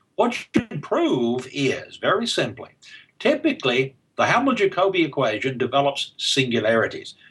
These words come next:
bad singularities, because they occur in the laboratory, where they obviously do not occur. I'm claiming that the only singularities allowed for the consistency of physical law is the beginning of time and the end of time and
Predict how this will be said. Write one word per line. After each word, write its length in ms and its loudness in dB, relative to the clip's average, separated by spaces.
bad 640 2
singularities, 1040 0
because 320 2
they 120 2
occur 460 2
in 180 -2
the 80 2
laboratory, 960 2
where 180 2
they 180 2
obviously 600 -4
do 140 -8
not 260 -6
occur. 480 0
I'm 220 2
claiming 440 0
that 180 -4
the 160 -6
only 380 0
singularities 840 2
allowed 460 2
for 120 -4
the 140 -6
consistency 800 0
of 140 0
physical 520 0
law 360 2
is 200 -2
the 100 2
beginning 540 4
of 100 -4
time 480 0
and 160 -8
the 220 -6
end 200 -2
of 140 2
time 360 2
and 260 2